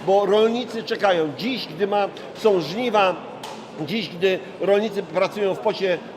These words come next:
czoła, wiceminister wychodzi i mówi, że są nudy. To jest, y, naprawdę poniżanie polskiego rolnika. Ja chcę podziękować wszystkim rolnikom za ich trud, za to, że pracują, że mamy bezpieczeństwo żywności, a szczególnie dzisiaj,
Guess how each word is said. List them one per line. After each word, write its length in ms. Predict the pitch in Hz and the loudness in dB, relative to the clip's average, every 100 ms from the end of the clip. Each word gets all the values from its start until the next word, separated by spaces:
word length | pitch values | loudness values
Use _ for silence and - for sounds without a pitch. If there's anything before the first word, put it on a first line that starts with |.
| - | 2
czoła, 400 | 233 214 202 185 - - - - | 6 6 4 0 -4 -14 -14 -10
wiceminister 760 | 160 226 196 196 202 208 190 175 | -8 -2 0 2 0 -2 -2 -2
wychodzi 420 | 165 196 160 180 | 2 2 2 -4
i 40 | |
mówi, 280 | 175 190 185 | -2 -2 -2
że 140 | 160 170 | -2 0
są 160 | 185 | 0
nudy. 400 | 175 202 180 180 - - - | 2 2 2 0 -2 -4 2
To 80 | |
jest, 280 | 214 202 - - - - | 2 2 -4 -12 -14 -2
y, 100 | 180 | 0
naprawdę 640 | 185 190 208 202 175 185 180 | 2 4 6 6 4 4 4
poniżanie 680 | 220 254 247 190 220 208 | 2 2 0 0 0 0
polskiego 460 | 175 170 - 202 185 | -2 -4 -4 -2 0
rolnika. 520 | 185 190 190 180 170 - - - | 0 0 0 0 0 -2 -12 -2
Ja 280 | 170 196 185 | 2 4 2
chcę 300 | - 190 175 | 2 0 2
podziękować 560 | 196 180 208 214 202 | 0 -2 -2 2 2
wszystkim 320 | 202 180 196 185 | 2 -6 -2 2
rolnikom 540 | 190 202 208 190 175 - - - | 2 0 2 2 2 -6 -12 -6
za 220 | 147 190 | 2 4
ich 140 | 185 | 2
trud, 340 | - 196 226 151 | 2 4 4 4
za 160 | 180 | 0
to, 200 | 185 185 | 4 2
że 120 | 160 175 | 2 0
pracują, 540 | 185 185 220 202 180 160 - - | 0 0 -2 2 2 0 -10 -4
że 80 | 160 | 0
mamy 280 | 196 190 185 | 0 2 0
bezpieczeństwo 640 | 165 175 190 202 190 180 | 0 0 0 0 -2 -2
żywności, 420 | 170 170 196 180 | -4 0 -2 0
a 40 | 175 | -2
szczególnie 440 | - 170 196 185 | -2 -4 -2 -4
dzisiaj, 440 | 139 185 196 175 | -6 -4 2 2